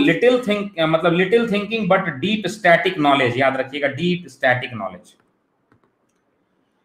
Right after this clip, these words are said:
दीपम को तो जानते ही होंगे, इसी बार छियासठवीं बीपीएससी के prelims का ये question है ना,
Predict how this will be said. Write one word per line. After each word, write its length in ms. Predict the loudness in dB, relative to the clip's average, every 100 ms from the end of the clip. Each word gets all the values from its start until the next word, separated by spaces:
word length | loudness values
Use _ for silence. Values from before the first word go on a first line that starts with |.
| -14
दीपम 460 | -2 -2 4 4 6
को 80 | 4
तो 120 | 4
जानते 340 | 4 4 2
ही 100 | 0
होंगे, 220 | 0 0
इसी 340 | -4 -4 -4 2
बार 240 | 4 4 2
छियासठवीं 600 | 2 4 4 2 2 2
बीपीएससी 480 | 2 0 -2 -2 -6
के 60 |
prelims 360 | -4 -2 -2 0
का 80 | 0
ये 100 | 0
question 300 | -2 -2 -2
है 80 |
ना, 320 | -2 -4 -8